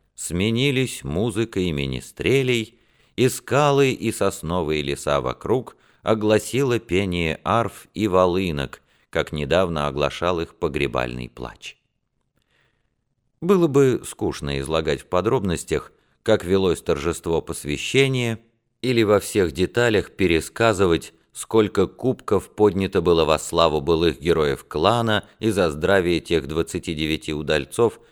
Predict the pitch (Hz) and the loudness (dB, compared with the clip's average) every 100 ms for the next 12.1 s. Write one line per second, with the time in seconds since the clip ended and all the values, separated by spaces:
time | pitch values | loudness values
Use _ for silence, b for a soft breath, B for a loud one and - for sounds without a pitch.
0 | b - 85 92 85 76 78 - - 71 | b -4 -2 0 0 0 -4 -4 -2 -2
1 | 71 69 69 - 80 85 127 - 80 64 | 0 -2 -4 -4 -4 -4 -6 -4 -4 -4
2 | 87 90 - 73 73 69 67 69 69 87 | -4 -4 -4 -4 -4 -4 0 0 0 0
3 | 110 - b b 95 92 82 76 67 82 | -2 -4 b b -4 -2 0 0 2 2
4 | 80 - 82 - 67 67 65 101 104 101 | 2 -2 -8 -6 -4 -2 -2 -4 -4 -6
5 | - 98 92 - 78 73 69 78 71 69 | -6 -4 -4 -2 0 2 0 0 0 0
6 | 71 69 69 65 76 71 69 - _ _ | 0 0 0 -2 -2 -4 -10 -10 _ _
7 | b b b b b b - 131 190 170 | b b b b b b -2 2 4 4
8 | 135 139 131 117 - 147 135 - 120 107 | 4 4 4 0 -2 -4 -4 -4 0 0
9 | 95 95 - 90 107 107 - 87 76 - | 0 -4 -6 -4 -4 -4 -2 -2 -2 -2
10 | 76 76 95 87 71 - 92 - 73 73 | -2 0 -2 -2 -4 -4 -6 -2 -2 0
11 | 80 95 80 - - 73 73 73 120 147 | -2 -4 -8 -10 -14 -8 -4 0 0 -2
12 | - | -6